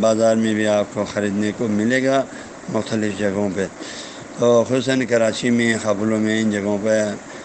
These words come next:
اور جہاں بھی آپ طلب کریں تو آپ کو، آپ تک پہنچائے جا سکتے ہیں۔ تو اس میں بندہ آخر نے لغوی تحقیق کے لحاظ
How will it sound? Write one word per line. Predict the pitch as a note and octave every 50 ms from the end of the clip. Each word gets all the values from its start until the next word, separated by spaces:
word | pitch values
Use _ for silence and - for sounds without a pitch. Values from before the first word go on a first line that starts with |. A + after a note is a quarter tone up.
| - - -
اور | - G#2 G#2 G2+ G2+ G2+ G2+ G2+ G2+ G2 G2+ G#2 G#2 G#2 G#2 G2+
جہاں | G#2+ A2 A2 A#2 A#2+
بھی | B2 A#2+
آپ | A2+ A2 A2 A2 G#2+ A2 G#2+ G#2+ G#2 G2 -
طلب | A#2+ B2 C3 C#3 C#3 A#2 -
کریں | C3 C3 C3 C3+ C3+ A#2+
تو | B2+ A2
آپ | G2+ G2 F#2+ - -
کو، | D3+ B2+ A#2 A2
آپ | G#2+ G#2+ G2+ G2
تک | - A2+ A2+ G2+ -
پہنچائے | A2+ G#2+ G2 - - G#2 G2 G2
جا | G2 G2 G2 G2
سکتے | F#2 - - - - - - G2
ہیں۔ | F2 F2+ F#2+ - - - - - - - - - - - - - - - - -
تو | - C3
اس | B2 D3+ D#3 C#3 -
میں | B3 C4 C#4+ C#4
بندہ | D#3 D3+ C#3+ C#3 C#3 C#3+
آخر | C#3 C3+ C3 A#2 C3 C3+
نے | C3 B2+ B2+ B2+ B2
لغوی | A#2+ B2 B2 A#2+ A#2 A#2+ A#2+ A#2+ A2 G2+
تحقیق | B2 A#2+ A2+ G#2 B2+ B2 -
کے | C3+ B2
لحاظ | A#2 A2 G#2+ G#2+ G2+